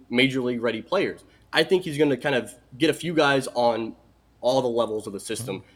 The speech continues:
Speaker 1: because, like, there's not as many holes in any level of the system that need to be filled out right now. So I can't say any exact names. I, I mean, you're, you're, they're gonna ha-, a team is gonna have to throw in a couple, like, top one hundred type guys in order to get Wilson Con-,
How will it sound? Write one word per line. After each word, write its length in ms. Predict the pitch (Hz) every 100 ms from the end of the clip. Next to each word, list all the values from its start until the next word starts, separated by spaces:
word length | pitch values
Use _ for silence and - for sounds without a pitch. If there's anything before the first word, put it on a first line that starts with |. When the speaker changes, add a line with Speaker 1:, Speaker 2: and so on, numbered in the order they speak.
| _
Speaker 1:
because, 520 | 156 147 175 170 135
like, 240 | 131 123 - - _ -
there's 260 | 147 143
not 220 | 127 151 156
as 80 | 139
many 180 | 147
holes 760 | 113 - 151 131 104 98 - - -
in 140 | 123 120
any 180 | 147 131
level 440 | 113 120 117 107
of 100 | 104
the 80 | 101
system 480 | - 117 - 95 92
that 120 | 98
need 160 | 113
to 60 | 104
be 100 | 98
filled 300 | - 104 92
out 160 | 92 78
right 160 | 76
now. 200 | 71 - -
So 400 | - 127 107 - - -
I 100 | 170
can't 220 | 202 185
say 120 | 151 175
any 140 | 165
exact 280 | 135 139 127
names. 280 | 127 123 120
I, 220 | 139 117 -
I 40 |
mean, 220 | 131 120 131
you're, 120 | 135
you're, 200 | 135 135
they're 200 | 135 143
gonna 180 | 156 143
ha-, 160 | 143 107
a 80 |
team 180 | 120 190
is 80 | 151
gonna 140 | 147
have 160 | 131 131
to 60 | 123
throw 220 | 131 123
in 60 | 117
a 20 |
couple, 320 | 117 120 107
like, 240 | 90 87
top 240 | - 123 117
one 100 | 113
hundred 220 | 113 104
type 240 | 113 101
guys 480 | 110 107 101 98 - _ _ _
in 100 | 120
order 220 | 123 113 104
to 80 |
get 320 | 104 113 104 110
Wilson 280 | 101 - 98
Con-, 180 | 101